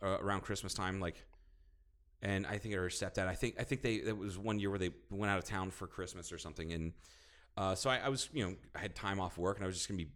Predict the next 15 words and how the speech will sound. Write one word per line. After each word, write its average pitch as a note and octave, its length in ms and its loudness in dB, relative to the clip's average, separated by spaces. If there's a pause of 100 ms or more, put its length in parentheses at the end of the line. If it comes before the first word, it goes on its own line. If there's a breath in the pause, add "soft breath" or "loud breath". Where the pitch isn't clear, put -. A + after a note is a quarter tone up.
a E2+ 120 0
bum F2 360 2
and D#2+ 160 -2
sit F2 220 -2
around E2+ 380 0
and, D#2+ 180 -4
you G#2+ 100 -4
know, D2 140 -4 (680 soft breath)
feel G#2+ 160 6
sorry A2+ 260 4
for G#2+ 100 -6
myself F2+ 380 -2
and E2+ 80 -6
drink F2 180 -6
whiskey. E2 380 -2